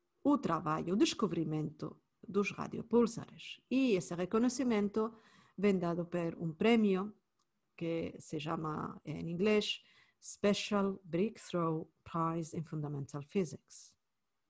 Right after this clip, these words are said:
Ok? Es decir, cuarenta y cuatro depo-, cuarenta y cuatro anos depois de ter otorgado o Premio Nobel a Anthony Hewish e a Martin Ryle, pelo, pela descoberta dos radiopulsars que fez ela,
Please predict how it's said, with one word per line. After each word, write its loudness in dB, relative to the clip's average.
Ok? -12
Es -14
decir, -2
cuarenta 8
y 6
cuatro 0
depo-, 0
cuarenta -4
y -4
cuatro 4
anos 0
depois 4
de -6
ter -4
otorgado 0
o -4
Premio -2
Nobel 4
a 0
Anthony 0
Hewish 2
e 0
a -6
Martin -6
Ryle, 2
pelo, 0
pela -6
descoberta 0
dos -8
radiopulsars 0
que -10
fez -12
ela, 4